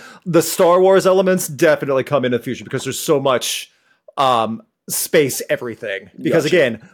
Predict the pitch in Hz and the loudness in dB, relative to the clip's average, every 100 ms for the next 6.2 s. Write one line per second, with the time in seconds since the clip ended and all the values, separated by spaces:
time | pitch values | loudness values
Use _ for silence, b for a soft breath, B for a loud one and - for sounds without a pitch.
0 | _ 180 196 214 220 220 202 190 185 180 | _ 4 6 8 6 4 0 0 -2 -2
1 | 175 160 147 - 165 131 113 _ _ 151 | 0 2 0 -2 -2 0 -2 _ _ -10
2 | 139 127 123 110 104 - - 147 110 98 | 0 2 2 0 -4 -12 -8 -6 -6 -10
3 | _ _ _ _ _ 147 151 135 104 - | _ _ _ _ _ -10 -6 -4 -6 -8
4 | - 135 147 - 127 104 92 _ - 151 | -8 -4 -4 -4 -8 -10 -12 _ -10 -2
5 | 180 156 113 107 - 131 120 123 147 147 | 0 0 -2 -6 -6 -2 -2 -2 -2 -2
6 | 104 95 | -2 -8